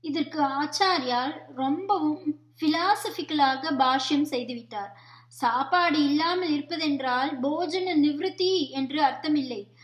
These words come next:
வெறுமே போஜனத்தை விட்டால் பிராணன்தான் போகுமே தவிர ஆத்ம ஞானம் வந்துவிடாது. அதனால் இங்கே அச்சனம். சாப்பாடு என்று சொன்னது ஆசையனுபோகங்களைத்தான்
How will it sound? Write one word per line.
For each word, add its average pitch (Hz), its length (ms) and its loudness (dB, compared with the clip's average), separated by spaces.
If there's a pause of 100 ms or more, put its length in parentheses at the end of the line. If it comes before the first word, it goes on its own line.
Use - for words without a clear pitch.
(340)
வெறுமே 294 480 2 (100)
போஜனத்தை 311 680 0
விட்டால் 269 560 0
பிராணன்தான் 339 800 2
போகுமே 311 460 0
தவிர 262 300 -4 (240)
ஆத்ம 330 440 2
ஞானம் 285 480 2
வந்துவிடாது. 254 640 -2 (480)
அதனால் 254 560 2
இங்கே 254 320 0 (120)
அச்சனம். 285 500 -2 (340)
சாப்பாடு 320 680 4
என்று 294 260 0
சொன்னது 262 500 -4 (720)
ஆசையனுபோகங்களைத்தான் 277 1800 0